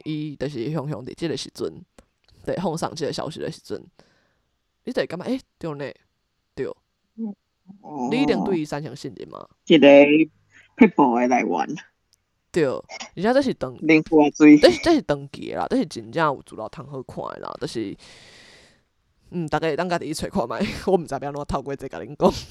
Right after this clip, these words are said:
Speaker 1: <laughs> 啊。
Speaker 2: 这是零富啊水呢。
Speaker 1: 而且就是有的消息，我讲毋是真假假的问题嘛，就是像咱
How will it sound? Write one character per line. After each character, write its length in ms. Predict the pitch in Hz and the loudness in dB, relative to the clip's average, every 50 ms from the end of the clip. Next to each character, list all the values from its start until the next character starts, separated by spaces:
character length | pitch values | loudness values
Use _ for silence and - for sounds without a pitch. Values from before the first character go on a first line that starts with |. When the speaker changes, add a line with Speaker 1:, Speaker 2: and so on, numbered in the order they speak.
| - - _ - | -20 -20 _ -20
Speaker 1:
<laughs> 460 | 262 _ - 508 466 453 349 - _ | -20 _ -4 -2 -2 -2 -2 -4 _
啊。 280 | - 202 208 214 208 208 - | -4 -2 -2 -2 -4 -4 -2
Speaker 2:
这 80 | 175 | -2
是 100 | 180 170 139 | -2 -2 -2
零 140 | 131 120 127 | -4 -6 -6
富 140 | - 131 110 | 0 4 4
啊 80 | 104 104 - _ | 4 4 2 _
水 180 | - 107 - - - | -4 -4 -4 -4 -8
呢。 80 | 64 65 - - _ _ _ _ _ - | -14 -14 -14 -16 _ _ _ _ _ 0
Speaker 1:
而 80 | 202 | 2
且 80 | 269 349 | 2 2
就 120 | - 269 | 2 0
是 60 | 185 - | -2 -2
有 100 | 156 160 | -2 -2
的 100 | 156 151 | -2 0
消 160 | - 160 156 | 0 -2 -2
息， 100 | 151 156 - | -4 -6 -8
我 80 | - 190 | -8 -8
讲 140 | 202 220 214 | -6 -6 -8
毋 60 | 165 151 | -8 -10
是 100 | 156 - | -12 -12
真 180 | - - 156 156 | -10 -10 -6 -4
假 100 | 156 156 - | -6 -6 -4
假 80 | - 135 | -6 -8
的 140 | 101 65 - | -8 -8 -10
问 160 | - 87 60 53 _ | -12 -12 -14 -14 _
题 160 | - 62 52 | -14 -14 -14
嘛， 220 | 60 101 87 85 90 | -14 -14 -14 -12 -10
就 80 | 123 | -8
是 80 | 151 131 | -8 -8
像 220 | - - - 110 101 85 69 55 50 - _ _ _ _ _ - | -10 -10 -12 -12 -12 -12 -14 -16 -18 -20 _ _ _ _ _ -8
咱 280 | 160 160 147 156 170 | -6 -6 -6 -6 -10